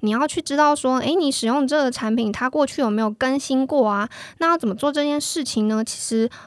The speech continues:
呃，如果它这个产品它没有主动推说你的手机 app 或者是什么要更新的话呢，其实我也蛮建议大家要去，呃，它的网站上面去确认一下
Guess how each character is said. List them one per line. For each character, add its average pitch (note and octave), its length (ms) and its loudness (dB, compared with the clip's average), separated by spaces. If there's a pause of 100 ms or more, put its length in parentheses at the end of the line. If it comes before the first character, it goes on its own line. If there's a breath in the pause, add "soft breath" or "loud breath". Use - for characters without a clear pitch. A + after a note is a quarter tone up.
呃， G#3+ 320 4
如 A#3 180 2
果 D#4+ 200 4
它 C4 340 -4
这 - 140 -14
个 A#3+ 100 -2
产 - 320 -2
品 G#3+ 120 0
它 B3 120 -2
没 D4 100 2
有 C4+ 120 2
主 D4 260 -6
动 B3+ 300 2
推 A#3 440 -2
说 A3+ 400 0
你 G#3 220 0
的 - 340 -8
手 G3 200 -4
机 B3 140 -6
app A#3+ 300 -2
或 B3 120 -2
者 A#3+ 80 0
是 A#3+ 80 -2
什 G3+ 120 -4
么 - 140 -6
要 A3+ 160 -2
更 A3 240 0
新 A3+ 160 0
的 G#3+ 100 -2
话 A3+ 200 -2
呢， F#3+ 180 -8 (220 loud breath)
其 B3 160 -4
实 C4+ 80 2
我 D4 120 4
也 B3 80 2
蛮 G3+ 240 -2
建 A#3 160 -2
议 A#3 120 2
大 A3 180 -2
家 G3+ 180 -2
要 G#3+ 200 0
去， A3+ 300 0 (160 loud breath)
呃， G#3 200 0
它 - 140 -6
的 D#4+ 80 4
网 A#3 260 4
站 A#3 180 0
上 A3+ 160 -2
面 A3 160 0
去 A#3 280 -4
确 C#4 260 0
认 B3 200 2
一 F3+ 60 -2
下 - 180 -6